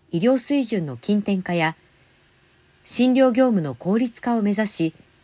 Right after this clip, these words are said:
倫理審査で承諾を得ました。昭和大学横浜市北部病院が保有する過去二十年分の匿名診療データと、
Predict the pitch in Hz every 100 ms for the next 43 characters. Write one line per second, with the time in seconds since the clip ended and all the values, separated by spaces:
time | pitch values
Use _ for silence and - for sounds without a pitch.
0 | _ _ 170 240 254 269 285 277 220 151
1 | 139 165 170 190 190 180 170 165 160 -
2 | - _ _ _ _ - - _ _ _
3 | _ _ _ _ _ _ _ _ - -
4 | 254 285 277 285 269 240 - 175 - -
5 | 165 226 233 240 233 180 135 220 233 247
6 | 285 269 220 160 170 170 190 - 175 170
7 | - _ _ _ _ _ - 262 208 151
8 | 143 147 220 254 254 240 240 226 214 190
9 | - - 240 247 240 - 233 226 220 214
10 | 208 175 147 139